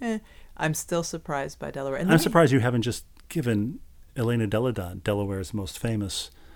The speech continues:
Speaker 2: uh, citizen,
Speaker 1: I can't
Speaker 2: a fridge
Speaker 1: believe
Speaker 2: magnet.
Speaker 1: that Vice President Biden hasn't asked me to, to mail him one, former Vice President. Here's a question, because I saw
Speaker 2: I
Speaker 1: some
Speaker 2: can't believe that the University of Delaware alumnus Joe Flacco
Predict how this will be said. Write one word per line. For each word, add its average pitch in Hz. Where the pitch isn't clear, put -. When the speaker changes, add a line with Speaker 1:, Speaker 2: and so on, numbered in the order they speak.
Speaker 2:
uh, -
citizen, 117
Speaker 1:
I 202
can't 233
Speaker 2:
a 165
fridge 156
Speaker 1:
believe 147
Speaker 2:
magnet. -
Speaker 1:
that 160
Vice 160
President 160
Biden 165
hasn't 135
asked 135
me 147
to, 131
to -
mail 135
him 127
one, 127
former 147
Vice 135
President. 131
Here's 247
a 233
question, 143
because 165
I 170
saw 208
Speaker 2:
I 156
Speaker 1:
some 190
Speaker 2:
can't 180
believe 147
that 117
the 127
University 139
of 101
Delaware 110
alumnus 107
Joe 120
Flacco -